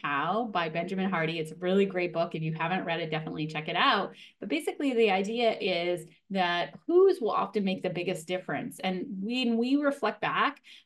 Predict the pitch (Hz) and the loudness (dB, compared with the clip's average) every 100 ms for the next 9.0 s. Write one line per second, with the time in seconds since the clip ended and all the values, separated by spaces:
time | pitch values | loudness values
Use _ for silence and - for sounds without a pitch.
0 | - - 196 233 208 185 175 175 170 160 | -6 -2 0 -2 -4 0 0 0 -4 -4
1 | 175 175 - 202 214 202 190 - 170 190 | -2 -2 2 4 6 4 2 0 0 -4
2 | 196 - 294 294 285 330 311 214 175 185 | -10 -2 -2 2 4 6 6 6 4 2
3 | 185 175 185 - 220 220 175 170 - _ | 0 -2 -8 2 2 4 2 2 -2 _
4 | - 185 170 160 196 196 190 175 160 - | -10 -6 -4 0 2 2 2 0 0 -6
5 | - - 175 156 147 - 147 - - - | -16 -8 -6 -4 -6 -4 -4 -4 -10 -14
6 | - - - - 196 196 247 226 220 220 | -20 -20 -16 -2 0 2 4 6 6 4
7 | 208 233 269 370 359 240 240 202 202 190 | 2 0 2 2 2 0 0 0 0 -2
8 | - - 185 170 - 180 180 165 175 | -4 -8 -6 -4 -6 -6 -8 -6 -4